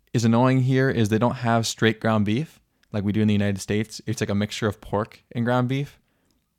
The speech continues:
Very annoying. The first time we tried to do Taco Tuesday, it was an epic failure for that reason.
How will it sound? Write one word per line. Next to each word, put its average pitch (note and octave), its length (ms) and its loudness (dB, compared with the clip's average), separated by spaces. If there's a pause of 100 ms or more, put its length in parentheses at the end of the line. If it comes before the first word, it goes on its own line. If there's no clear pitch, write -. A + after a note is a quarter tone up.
(360)
Very B2+ 320 4
annoying. G#2+ 460 0
The A2 80 -4
first B2+ 240 0
time B2+ 100 2
we B2 60 0
tried A#2+ 160 -2
to A#2+ 60 -4
do A#2 80 -4
Taco A#2 260 -4
Tuesday, A2+ 360 -2
it - 20 2
was G2 120 -2
an G2 100 -8
epic G2+ 260 -6
failure G2+ 500 -2 (120)
for A#2+ 180 -2
that G#2+ 180 2
reason. G#2+ 440 0